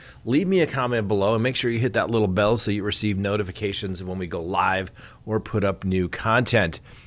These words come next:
And remember, you can listen to us on any of your favorite podcasting apps as well. Just simply type in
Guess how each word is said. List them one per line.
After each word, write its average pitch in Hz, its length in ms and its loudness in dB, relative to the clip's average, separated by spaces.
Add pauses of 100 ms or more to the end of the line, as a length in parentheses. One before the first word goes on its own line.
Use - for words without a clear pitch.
(140)
And 123 140 2
remember, 139 500 8 (140)
you 127 160 8
can 135 120 4
listen 110 260 2
to 110 160 4
us 104 200 0
on 113 300 -4
any 165 260 2
of 113 180 -2
your 104 120 0
favorite 101 400 -2
podcasting 95 760 -4
apps 92 320 -4
as 92 140 -4
well. 127 200 4
Just 107 200 -2
simply 104 280 0
type 87 300 -4
in 90 160 -4